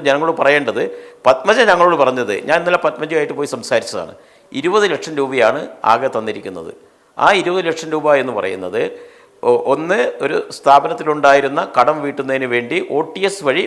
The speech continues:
പത്ത് ലക്ഷം രൂപ കൊടുക്കാൻ തയ്യാറായി, പത്ത് ലക്ഷം രൂപ കിട്ടി. മറ്റ് നിങ്ങൾ തന്നെ പറഞ്ഞ ബാങ്കിലാണോ എന്ന് എനിക്കറിയില്ല കൃത്യമായിട്ട്.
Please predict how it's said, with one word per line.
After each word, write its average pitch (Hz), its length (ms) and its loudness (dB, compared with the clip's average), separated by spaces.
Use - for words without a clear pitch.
പത്ത് 143 240 -2
ലക്ഷം 135 240 -6
രൂപ 123 180 -2
കൊടുക്കാൻ 113 300 -2
തയ്യാറായി, 101 360 -6
പത്ത് 135 200 -4
ലക്ഷം 131 200 -6
രൂപ 117 160 -6
കിട്ടി. - 220 -14
മറ്റ് 165 220 -2
നിങ്ങൾ 175 220 -2
തന്നെ 185 180 2
പറഞ്ഞ 170 160 0
ബാങ്കിലാണോ 165 400 4
എന്ന് 160 100 -4
എനിക്കറിയില്ല 143 420 -2
കൃത്യമായിട്ട്. 135 440 -2